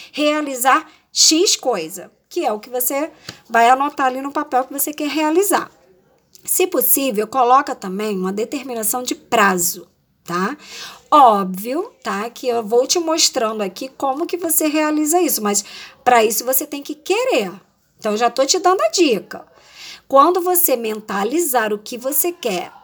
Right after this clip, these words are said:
colocar num papel ou na sua mente, ou escrever,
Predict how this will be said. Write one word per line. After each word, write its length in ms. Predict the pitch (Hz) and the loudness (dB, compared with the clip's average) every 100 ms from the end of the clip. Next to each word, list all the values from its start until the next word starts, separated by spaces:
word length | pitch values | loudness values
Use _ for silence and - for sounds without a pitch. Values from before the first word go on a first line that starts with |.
| _ | _
colocar 400 | - 196 190 240 | -8 -6 2 2
num 120 | 302 | 2
papel 600 | 359 349 339 233 214 220 196 | 0 -2 0 0 2 4 2
ou 300 | 196 254 285 | 2 2 2
na 80 | |
sua 240 | 262 - 269 | -2 -2 -4
mente, 800 | 208 185 233 247 220 - - 202 | -2 -2 0 -2 0 0 0 0
ou 180 | 202 269 | 4 4
escrever, 720 | 285 - 254 208 208 233 240 | 4 2 0 2 4 4 4